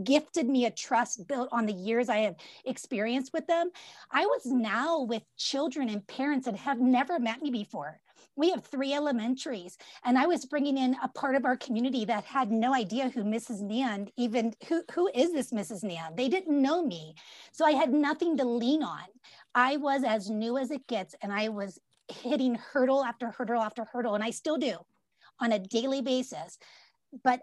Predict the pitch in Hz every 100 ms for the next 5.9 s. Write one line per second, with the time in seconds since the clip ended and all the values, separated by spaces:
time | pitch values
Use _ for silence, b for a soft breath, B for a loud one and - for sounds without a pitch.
0 | - 247 277 - 254 262 311 285 269 -
1 | 269 254 240 214 220 - 214 233 254 226
2 | 214 214 B B 254 220 214 - 220 226
3 | 285 - - 208 220 _ - 226 233 330
4 | 349 - 226 208 190 196 - 226 269 262
5 | 277 254 214 196 220 - 294 320